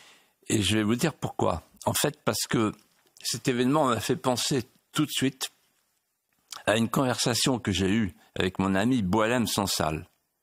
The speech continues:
qui est algérien, qui est un grand écrivain, qui est un grand ami de la France. Et il m'a dit un jour, euh, « Voilà comment la brèche s'est ouverte en Algérie. »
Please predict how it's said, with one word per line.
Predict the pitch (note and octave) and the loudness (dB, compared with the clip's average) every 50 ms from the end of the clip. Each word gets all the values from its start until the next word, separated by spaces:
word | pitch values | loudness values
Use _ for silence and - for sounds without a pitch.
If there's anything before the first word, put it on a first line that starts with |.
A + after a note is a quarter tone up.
| _ _ _ _ _ _ _ _ _ _ _ | _ _ _ _ _ _ _ _ _ _ _
qui | - F#2 | -6 -4
est | F#2 - - | -4 -2 -2
algérien, | A2 G#2 F2+ F#2 G2 F2 F2 F2+ F#2+ A2 C3 C#3 | -2 0 0 2 2 2 2 2 0 0 -2 -2
qui | - - - | -6 -8 -6
est | - E2+ | -4 -4
un | D#2 | -2
grand | D2+ G2 G2+ F#2+ - | -2 -2 -2 -4 -6
écrivain, | - - - - E2 E2+ F#2 C#3 C#3+ - _ _ _ _ _ _ _ _ - | -10 -8 -6 -4 -2 -2 -2 -2 -4 -6 _ _ _ _ _ _ _ _ -8
qui | - - | -4 -2
est | |
un | E2+ | -2
grand | F#2+ - A2 G#2 - | 0 0 0 0 0
ami | G2 G2 G2+ | 0 0 0
de | F2+ F#2 | 0 0
la | F2 - | -2 -2
France. | - - A2+ G2 - - - - _ _ _ _ _ _ _ _ _ _ _ _ _ _ _ _ - - - - - - - _ _ _ _ _ _ _ _ _ _ _ - | -2 -4 -2 -2 -2 -4 -4 -6 _ _ _ _ _ _ _ _ _ _ _ _ _ _ _ _ -20 -20 -20 -20 -20 -20 -20 _ _ _ _ _ _ _ _ _ _ _ 0
Et | - | 2
il | A#2 C3+ | 2 4
m'a | D3 D3 C#3 | 2 2 2
dit | C#3+ C#3 E3 E3+ D#3 | 2 2 2 2 4
un | B2+ A#2 | 2 2
jour, | A2+ G#2 C3+ E3+ F#3 F#3+ - - - - - - - _ _ _ _ _ _ _ _ _ _ _ _ _ _ _ _ _ _ _ _ _ _ - - | 2 2 2 2 2 0 0 -4 -8 -14 -16 -16 -16 _ _ _ _ _ _ _ _ _ _ _ _ _ _ _ _ _ _ _ _ _ _ -6 -2
euh, « | A2+ G#2+ G2+ F#2+ F#2+ F2+ F2 E2 D#2+ D#2+ - - - _ _ _ _ _ _ _ _ _ _ _ _ _ _ _ _ _ _ _ _ _ _ - | 0 0 2 2 0 0 -2 -2 -4 -6 -8 -10 -14 _ _ _ _ _ _ _ _ _ _ _ _ _ _ _ _ _ _ _ _ _ _ -2
Voilà | G#2+ A#2 C3+ D3+ D3 | 0 2 2 2 2
comment | - D#3 C3 C3 B2+ | 0 0 2 2 4
la | A#2 A2 G2+ | 2 2 2
brèche | F#2+ C3 C3+ D#3+ D#3+ - - - | 0 0 0 0 2 0 0 0
s'est | - C3+ G#2 - C#3 | 0 -2 -2 0 -2
ouverte | B2+ G#2+ A#2 G#2+ F#2+ - - - - - | 0 2 2 0 0 -2 -8 -10 -4 -2
en | F2 E2 | 0 0
Algérie. » | E2 E2 D#2+ D#2 E2 E2 E2 E2 D#2 | 0 0 0 0 0 0 0 -2 -2